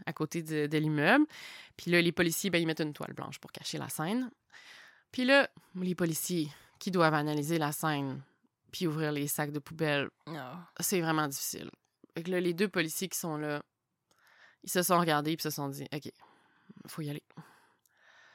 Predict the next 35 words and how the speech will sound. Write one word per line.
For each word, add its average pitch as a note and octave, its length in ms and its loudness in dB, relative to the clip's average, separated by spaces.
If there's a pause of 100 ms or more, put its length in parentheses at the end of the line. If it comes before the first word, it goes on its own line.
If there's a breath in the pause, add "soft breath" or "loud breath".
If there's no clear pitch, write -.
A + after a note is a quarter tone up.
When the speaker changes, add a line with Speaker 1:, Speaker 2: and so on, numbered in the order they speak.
(360 loud breath)
Speaker 1:
Fait F3 100 -8
qu'il E3+ 100 -2
y - 20 4
a - 20 4
un F3+ 40 2
des F3+ 80 2
policiers F3 440 -2
qui - 80 -12
prend - 180 -4
le D3+ 120 -2
petit - 160 -8
corps D3 440 -6 (720 soft breath)
puis - 80 -14
qui F3 120 -4
le E3 80 -2
donne D3+ 180 2
aux D3+ 120 -4
ambulanciers D3 540 -2
pour - 120 -18
qu'ils - 120 -12
le D3 40 -12
prennent D3 300 -8
en C#3 100 -6
charge. - 480 -10 (400 soft breath)
Il E3+ 80 0
est D#3 40 -2
clair E3 200 4
que E3 80 0
le D3+ 40 -2
bébé D3+ 220 -4
est D3+ 40 -2
décédé D3 640 -6 (460 loud breath)
depuis D3+ 320 -4
plusieurs C#3+ 380 -4
heures D3 340 0